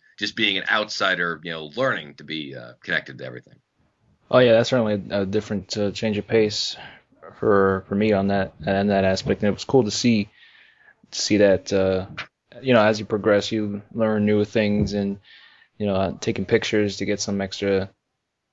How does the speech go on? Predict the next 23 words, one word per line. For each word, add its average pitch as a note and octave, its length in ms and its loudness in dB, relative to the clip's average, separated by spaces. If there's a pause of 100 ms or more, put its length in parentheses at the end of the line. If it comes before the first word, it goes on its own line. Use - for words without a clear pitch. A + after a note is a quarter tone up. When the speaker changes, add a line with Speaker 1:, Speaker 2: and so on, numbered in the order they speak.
(180)
Speaker 2:
extra G#2+ 280 -4
money G#2+ 380 2
and, G2 220 2
uh, F#2+ 40 4
and F#2+ 240 -2
some G2+ 100 -4
pearls. A2 640 2 (260)
Um, F#2 320 -8
I, F#2+ 120 2
I, F#2+ 60 2
Speaker 1:
Mm-hmm. G2+ 300 -2 (240)
Speaker 2:
I G#2 60 4
think A2+ 140 6
the G#2+ 80 2
pearls A2 260 8
are G#2+ 60 4
gonna G#2+ 80 4
be G#2 80 -2
coming A2 260 0
into G#2 140 0
play G#2+ 280 2
pretty A#2 200 0
big G#2 420 2